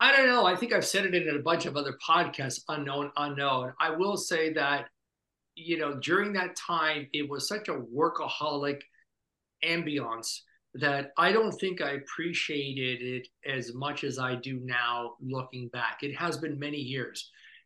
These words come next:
and I'm a lot older. Of course, my body doesn't function as well, but I, I don't, I, I don't think I was as present in the moment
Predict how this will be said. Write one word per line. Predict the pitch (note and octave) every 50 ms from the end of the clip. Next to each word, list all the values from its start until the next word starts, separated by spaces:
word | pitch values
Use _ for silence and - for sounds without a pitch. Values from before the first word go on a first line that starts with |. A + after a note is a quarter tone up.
| _ -
and | C#3+ D3
I'm | C#3+ C#3+
a | C#3+
lot | D3+ D#3+ E3 E3+ E3+ D#3+
older. | D3 C#3+ D3 C#3+ D3 D3+ D3+ D3 C#3+
Of | C#3 C#3 -
course, | - C#3+ - -
my | D3+ C#3
body | C3+ - C3 C3 C3+ C3+ C3+
doesn't | C#3 B2+ - C#3 B2+ B2+
function | - D3 C3+ C3 - - C3 B2+
as | B2 A#2 -
well, | C3 B2+ B2 A#2+ B2 - _ _ _ - _ _ _ _ _ C3
but | C#3+ C#3 C3+ C3+ - - - _ _ _ _ _ _ _ - _ _ - D#3
I, | D#3 D3+ D3 C#3+ - -
I | - D#3 D3+ C3+ C3
don't, | F#3 F#3+ F#3+ G3 G#3 G3 - - -
I, | E3 E3+ D#3+ C#3 - - - -
I | E3+ D#3
don't | C3+ - F#3 G#3+ A#3+ A#3 -
think | - - G3 F3+ - - -
I | D#3 E3
was | D#3 D#3 D#3 D3+ D3 D3 - - _ _ _ _ _ - -
as | E3 D3 B2+ - - -
present | - - - F#3 F#3 F#3+ F3+ F#3 G#3 G#3+ G#3+ G#3+ - - _ _ _ _ _ _ _ _ _ _ _ _ _ _ _ _ _ _ _ _ _ _ -
in | D#3+ E3 E3
the | D#3+ D#3
moment | D3+ D#3 D#3+ E3 E3 E3+ F#3 G3 F#3 -